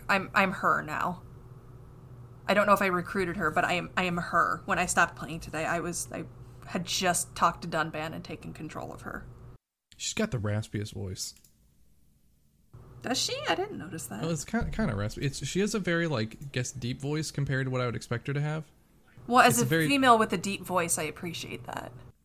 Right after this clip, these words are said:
Speaker 1: It's like, it's just, I would expect her to have, like, she, in Japanese, she probably has, like, this high-pitched, like, anime girl voice.
Speaker 2: Hmm.
Speaker 1: But I can't stand that game in Japanese, so I haven't played it.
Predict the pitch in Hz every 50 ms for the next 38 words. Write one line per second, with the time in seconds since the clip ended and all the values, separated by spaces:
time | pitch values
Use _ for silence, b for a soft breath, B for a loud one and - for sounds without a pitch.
0 | _ - - 160 147 - 190 170 160 151 139 160 147 - - - 135 139 139 135
1 | 131 143 143 139 - - - 127 123 - 147 135 131 123 120 120 113 120 113 120
2 | 131 - 147 139 - 156 139 135 143 135 131 131 123 120 120 - - - 123 113
3 | 117 120 117 110 113 117 110 110 - 110 - - 110 104 107 107 - 110 107 107
4 | - - 110 107 107 - 113 110 107 107 104 104 107 107 107 107 107 131 113 107
5 | 113 131 131 - - - - - _ _ _ _ - - _ _ - - 180 165
6 | 147 - 127 120 113 113 - 123 117 101 - - - 107 107 107 101 - 113 110
7 | 107 104 104 107 104 101 - - 120 123 - - 117 110 110 117 120 - 120 123
8 | 135 135 -